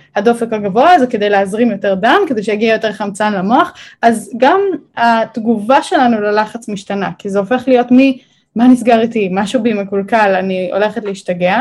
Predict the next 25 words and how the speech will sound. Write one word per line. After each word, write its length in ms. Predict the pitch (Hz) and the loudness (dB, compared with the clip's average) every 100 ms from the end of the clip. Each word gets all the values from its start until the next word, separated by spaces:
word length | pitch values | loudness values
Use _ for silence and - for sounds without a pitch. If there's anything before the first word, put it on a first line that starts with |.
| 320 - _ 226 | -4 -12 _ 0
ל-, 580 | 233 240 240 240 226 | 4 4 4 2 2
"אוקיי, 220 | 262 254 440 415 _ - | -2 -2 -6 -6 _ -6
יש 180 | 247 254 | -4 -2
פה 160 | 349 | 0
אירוע 280 | 320 269 285 | 2 2 0
שהוא 200 | - 247 | 0 -2
אירוע 420 | 214 226 247 247 240 - | 0 2 2 0 -4 -8
מאתגר, 640 | 214 196 196 196 196 208 240 | -8 -8 -6 -2 0 0 -4
מלחיץ 520 | 208 185 - 226 208 | -8 -8 -6 -6 -10
מבחינתי", 720 | 196 - 202 190 196 208 - - _ _ - | -14 -10 -8 -8 -8 -10 -10 -18 _ _ 0
והגוף 300 | 226 254 453 | 0 0 -4
שלי 200 | 494 403 | -4 -2
מתכונן 420 | 269 - 262 294 | -2 0 0 0
לזה. 240 | 349 277 196 - _ | -2 -4 -6 -10 _
ו-, 500 | 214 208 208 208 208 202 | -12 -2 0 0 0 0
ואני 180 | 220 214 | 0 0
חושבת 240 | 208 294 294 | -2 -4 0
ש-, 80 | 285 233 233 | 0 0 -4
ש-, 340 | - - 214 196 | -8 -6 -6 -6
שלצד 840 | - 208 196 - - 262 254 294 277 285 | -8 -6 -6 -10 -4 2 4 4 4 4
ה-, 460 | 247 220 208 202 202 | 4 0 -4 -8 -8
כלומר, 220 | 214 202 | -6 -6
שמעתי 340 | 214 220 226 | -4 -2 0
הרבה 220 | 220 226 | 2 2
ב-, 300 | 226 220 185 | 2 0 -2